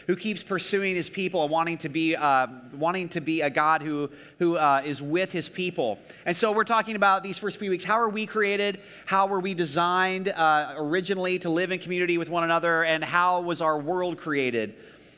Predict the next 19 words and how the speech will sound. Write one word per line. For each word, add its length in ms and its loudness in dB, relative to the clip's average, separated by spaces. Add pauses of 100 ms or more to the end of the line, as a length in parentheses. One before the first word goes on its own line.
(120)
And 160 0
speaking 360 -2
of 120 2
our 140 4
world, 320 2
the, 80 0
the 100 0
last 320 2
couple 380 0
of 80 0
years, 640 0 (280)
our 200 4
world 280 2
has 220 2
changed 580 -4
a 120 2
lot, 480 2
hasn't 360 0
it? 160 -2